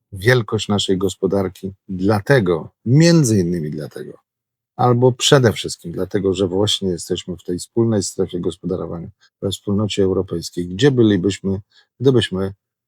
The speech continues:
w Unii Europejskiej nie byli? Gdybyśmy na początku lat dziewięćdziesiątych ponad podziałami, od lewa do prawa, nawet pod komu-, postkomuniści byli za, nie przystąpili do wspólnoty zachodniej.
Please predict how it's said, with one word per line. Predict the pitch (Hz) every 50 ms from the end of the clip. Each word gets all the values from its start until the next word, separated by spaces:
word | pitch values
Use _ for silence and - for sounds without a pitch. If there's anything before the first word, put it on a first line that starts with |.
| _ _ _
w | -
Unii | - - 127 117 110 107 104 -
Europejskiej | - 101 95 92 92 90 - 92 87 85 - - - 90
nie | 90 90 92
byli? | 80 85 82 80 82 85 -
Gdybyśmy | 95 92 92 104 92 98 - - 95 95 95 95 95 _ _ _ _ _ _ _ _ _ _ _ -
na | 104 92
początku | - - 104 - 131 117 107 - -
lat | 104 95 95 90 92
dziewięćdziesiątych | 90 95 87 92 90 87 87 - - 101 98 87 - 98 90 90 _ _ _ _ _ _
ponad | - 151 175 170 160 143 120 -
podziałami, | _ - 113 95 104 95 87 87 85 82 82 82 - -
od | - 110 107
lewa | 120 123 139 147 139 135
do | 120 110 95
prawa, | - - 82 82 78 87 104
nawet | 127 151 139 117 107 92
pod | - - 92 - -
komu-, | - - 92 95 95 - _
postkomuniści | - 101 92 - - 87 90 87 92 90 87 78 - - - 80
byli | 85 85 80 80 78
za, | 95 104 95 92 98 - _ _ _ _ _ _ _ _ _ _ _ _ -
nie | 110 120 135
przystąpili | 120 - - 131 113 - - 110 95 - - 107 101 101 92
do | 85 95 92 90 92 98 95 _ _ _
wspólnoty | - - - - 107 104 101 98 95 87 - 92
zachodniej. | 87 90 85 - 92 85 78 82 80 80 85